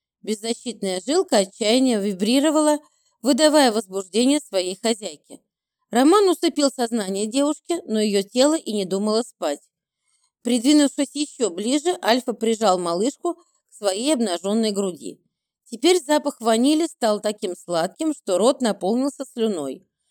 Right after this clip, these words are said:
И это вовсе не от гастрономического аппетита. Нет, голод Романа был совсем другого характера.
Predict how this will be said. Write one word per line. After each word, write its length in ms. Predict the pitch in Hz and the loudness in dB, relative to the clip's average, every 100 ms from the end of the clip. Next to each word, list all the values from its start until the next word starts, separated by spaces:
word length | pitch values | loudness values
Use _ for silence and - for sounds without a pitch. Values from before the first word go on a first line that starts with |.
| _ _ | _ _
И 100 | - | 2
это 300 | 254 359 392 | 4 4 2
вовсе 360 | 302 330 320 302 | 2 0 -2 -2
не 120 | 247 | 0
от 100 | 247 | 0
гастрономического 1000 | 220 - 294 285 285 226 - - 226 196 | -2 -4 -2 -2 0 -2 -4 -6 -2 0
аппетита. 580 | 180 202 190 - - - - | -2 -4 -12 -12 -12 -16 -6
Нет, 320 | 226 202 - _ _ _ _ | -2 -2 -6 _ _ _ _
голод 400 | 202 285 254 214 | 0 2 2 2
Романа 540 | 190 208 262 320 349 339 _ | 2 2 2 2 2 -2 _
был 200 | - 240 226 | -2 0 0
совсем 420 | 185 - 233 262 | -4 -2 -2 0
другого 420 | 277 185 175 185 | 0 0 -2 -2
характера. 720 | - 185 160 147 - - | -2 -4 -2 -6 -14 -18